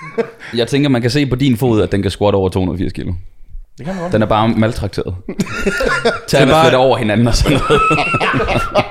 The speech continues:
Speaker 1: Jeg siger bare, jeg siger, øh, ja.
Speaker 3: Hælpuden er helt punkteret, det er sådan en slatten dæk deromme bag.
Speaker 2: Ja.
Speaker 3: Du, dine fødder er punkteret, fordi det har håndteret så meget vægt over tid.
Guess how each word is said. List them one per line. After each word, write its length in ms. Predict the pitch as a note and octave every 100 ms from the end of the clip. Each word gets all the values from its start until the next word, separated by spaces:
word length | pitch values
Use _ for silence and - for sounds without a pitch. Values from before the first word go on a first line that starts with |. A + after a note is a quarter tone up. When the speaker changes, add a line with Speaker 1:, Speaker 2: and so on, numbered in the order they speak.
| - - - - - -
Speaker 1:
Jeg 160 | D#3+
siger 180 | D#3 F#3
bare, 100 | E3+ D3+
jeg 100 | D3
siger, 460 | D3 A#2 C3 B2+
øh, 80 | A#2+
ja. 140 | C#3 E3 C3
Speaker 3:
Hælpuden 540 | C#3 C#3+ E3 D3 C#3+ C#3
er 40 |
helt 200 | C#3+ C#3
punkteret, 320 | C#3 B2+ D#3 D3
det 80 |
er 40 | B2
sådan 120 | C#3+
en 40 |
slatten 420 | B2 C3+ C#3 D#3 C3
dæk 320 | D3 D#3+ -
deromme 240 | B2 C3
bag. 140 | C3+ C3
Speaker 2:
Ja. 160 | B2 C3 C3 A#2 - - - - - -
Speaker 3:
Du, 80 | D3+ B2+ -
dine 120 | D3+
fødder 220 | D3 F#3 C3+
er 40 |
punkteret, 580 | C#3+ C#3 - G#3+ D#3 A#2
fordi 180 | C3 C3+
det 120 | B2+
har 100 | A#2+
håndteret 360 | A#2+ D#3+ D3+ B2+
så 80 | B2
meget 160 | B2
vægt 220 | C3+ C#3
over 120 | A#2+ A#2+
tid. 220 | -